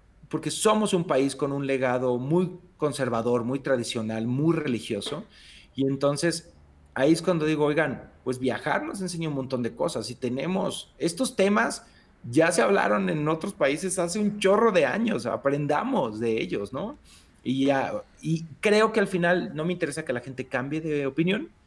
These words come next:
simplemente me parece que la gente aprendamos a vivir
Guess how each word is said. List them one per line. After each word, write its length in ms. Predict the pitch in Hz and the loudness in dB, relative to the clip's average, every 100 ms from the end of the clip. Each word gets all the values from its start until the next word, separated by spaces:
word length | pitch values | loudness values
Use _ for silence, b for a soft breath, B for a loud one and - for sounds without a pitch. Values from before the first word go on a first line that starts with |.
| b b | b b
simplemente 680 | - 143 147 151 151 156 - - _ | -8 -4 -2 -2 -2 -4 -6 -12 _
me 120 | 127 | -10
parece 280 | 123 123 - | -6 -6 -8
que 80 | 135 | -12
la 80 | 127 | -12
gente 520 | 139 151 139 - - _ _ _ _ - _ _ _ - | -4 0 0 0 -20 _ _ _ _ -20 _ _ _ -6
aprendamos 680 | 131 147 143 147 165 185 170 | 0 2 4 4 4 2 2
a 80 | 139 | 0
vivir 580 | 123 131 160 214 - | 0 -2 -2 -2 -4